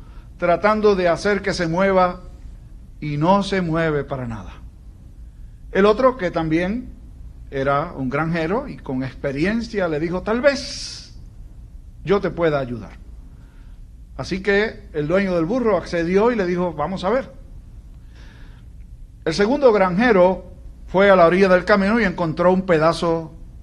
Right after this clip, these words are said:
de palo, ¿no? Un pedazo de rama. Se acercó al burro, se puso justamente enfrente al burro, lo golpeó entre los ojos, es decir, en el,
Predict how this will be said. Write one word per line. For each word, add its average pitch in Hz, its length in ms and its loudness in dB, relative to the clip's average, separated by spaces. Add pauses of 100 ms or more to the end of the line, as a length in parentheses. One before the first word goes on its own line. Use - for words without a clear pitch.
(600)
de 147 140 -4
palo, 143 480 0
¿no? 185 60 -10
Un - 160 -12
pedazo 165 400 4
de 165 80 6
rama. 160 400 4 (1200)
Se - 180 0
acercó 208 520 6
al 247 120 8
burro, 240 440 6
se 202 160 2
puso 220 400 2
justamente 240 720 4
enfrente 226 500 4
al 196 100 8
burro, 185 580 4 (840)
lo 190 180 6
golpeó 233 840 8 (440)
entre 196 380 4
los 185 180 6
ojos, 175 400 4
es 156 100 0
decir, 160 540 0 (140)
en 127 180 -4
el, 117 400 -8